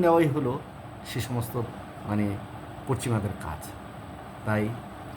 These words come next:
এখানে দ্বন্দ্ব, যে অন্তর্দ্বন্দ্বগুলো আছে, দেশের ভিতরে যে দ্বন্দ্বগুলো আছে, সেই দ্বন্দ্বগুলো মিটানোর জন্য তৃতীয়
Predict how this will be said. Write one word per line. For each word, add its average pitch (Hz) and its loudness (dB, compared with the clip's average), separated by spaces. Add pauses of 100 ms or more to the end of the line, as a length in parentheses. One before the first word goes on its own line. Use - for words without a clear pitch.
এখানে 135 4 (1600)
দ্বন্দ্ব, 139 6 (180)
যে 160 4 (100)
অন্তর্দ্বন্দ্বগুলো 151 4 (100)
আছে, 143 -4 (280)
দেশের 151 2
ভিতরে 151 4 (100)
যে 135 2 (420)
দ্বন্দ্বগুলো 127 4
আছে, - 0
সেই 127 -2
দ্বন্দ্বগুলো 139 4 (460)
মিটানোর 151 6
জন্য 127 2 (100)
তৃতীয় 135 0